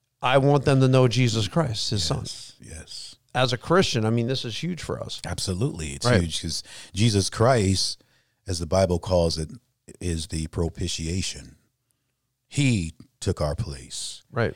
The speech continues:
Speaker 2: He paid the price. He became the ultimate sacrifice
Speaker 1: Right.
Speaker 2: for us to have access
Speaker 1: Right.
Speaker 2: to God.
Speaker 1: Right.
Speaker 2: He made the way. We couldn't earn it.
Speaker 1: Right.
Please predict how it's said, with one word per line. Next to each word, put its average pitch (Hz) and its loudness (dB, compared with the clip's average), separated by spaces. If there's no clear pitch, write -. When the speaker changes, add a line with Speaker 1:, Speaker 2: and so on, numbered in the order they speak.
Speaker 2:
He 120 0
paid 104 2
the 85 -2
price. 73 -4
He 110 0
became 98 2
the 82 -2
ultimate 87 0
sacrifice 71 -6
Speaker 1:
Right. 110 -2
Speaker 2:
for 110 2
us 120 2
to 117 2
have 165 2
access 80 -6
Speaker 1:
Right. 147 2
Speaker 2:
to 113 -4
God. - -10
Speaker 1:
Right. 143 -2
Speaker 2:
He 170 2
made 170 6
the 170 6
way. 165 4
We 139 4
couldn't 107 2
earn 156 6
it. 135 4
Speaker 1:
Right. 139 -2